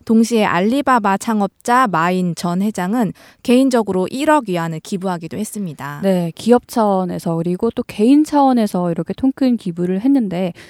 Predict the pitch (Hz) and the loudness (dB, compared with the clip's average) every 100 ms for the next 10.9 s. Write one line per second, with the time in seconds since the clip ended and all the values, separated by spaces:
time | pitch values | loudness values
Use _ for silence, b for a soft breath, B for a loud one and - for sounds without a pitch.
0 | B 339 339 247 185 233 302 285 240 233 | B -2 0 2 4 6 6 4 2 2
1 | 262 277 269 226 220 214 208 220 294 208 | 2 2 2 0 0 -2 -2 2 4 4
2 | - b b b _ 214 208 208 208 - | 0 b b b _ -2 0 0 -2 -4
3 | - 214 254 349 415 403 349 254 180 220 | -2 2 4 4 4 2 4 2 2 0
4 | 349 - _ - 220 233 233 226 214 208 | -2 -6 _ 2 4 6 6 4 2 0
5 | 190 185 277 311 - 180 170 226 - _ | -2 -2 -2 0 -2 -2 -2 -4 -6 _
6 | 208 220 202 190 170 b b b - 214 | -4 -2 0 -2 -6 b b b -4 0
7 | 208 196 214 262 247 214 226 269 269 262 | 2 2 2 0 -2 0 0 -2 -2 -2
8 | 294 254 233 339 339 320 311 - 349 339 | -2 -2 -4 -6 -6 -6 -6 -6 -4 -2
9 | 294 254 226 226 220 220 185 180 - 202 | -2 0 0 0 0 -4 -4 -4 -4 -2
10 | 202 214 196 - 285 240 190 202 170 | -2 -2 -6 -4 -4 -2 -2 0 -2